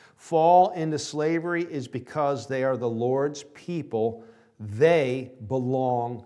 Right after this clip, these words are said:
to God. Leviticus twenty-five fifty-five says this, "For it is to me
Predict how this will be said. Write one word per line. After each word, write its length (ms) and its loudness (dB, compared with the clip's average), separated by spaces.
to 120 -12
God. 640 -10
Leviticus 480 -4
twenty-five 680 -6
fifty-five 640 -4
says 260 -10
this, 300 -6
"For 220 -2
it 340 2
is 280 0
to 220 -4
me 840 -2